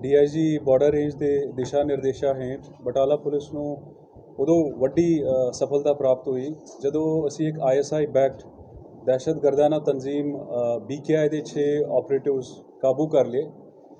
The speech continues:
ਇਹ ਜਿਹੜਾ ਮੋਡਿਊਲ ਚੱਲ ਰਿਹਾ ਸੀਗਾ, ਇਹ ਇੱਕ ਫੋਰਨ ਬੇਸਡ ਐਂਟੀਟੀ, ਅ, ਮਨੂ ਅਗਵਾਨ ਚਲਾ ਰਿਹਾ ਸੀਗਾ।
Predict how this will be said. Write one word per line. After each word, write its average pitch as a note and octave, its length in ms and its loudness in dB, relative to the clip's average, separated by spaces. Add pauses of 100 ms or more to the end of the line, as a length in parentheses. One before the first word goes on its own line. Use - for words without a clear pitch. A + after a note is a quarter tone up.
(320)
ਇਹ D3+ 60 -2
ਜਿਹੜਾ F3 520 4
ਮੋਡਿਊਲ D#3 360 2
ਚੱਲ D#3 200 2
ਰਿਹਾ C#3 120 4
ਸੀਗਾ, D3 280 -2
ਇਹ D3+ 420 -2
ਇੱਕ D3 380 0
ਫੋਰਨ D3 300 4
ਬੇਸਡ D3 420 -4
ਐਂਟੀਟੀ, C#3 540 -6
ਅ, - 1000 -2
ਮਨੂ D3 360 2
ਅਗਵਾਨ D3 340 4
ਚਲਾ C3+ 280 4
ਰਿਹਾ C3+ 120 6
ਸੀਗਾ। C3 280 -2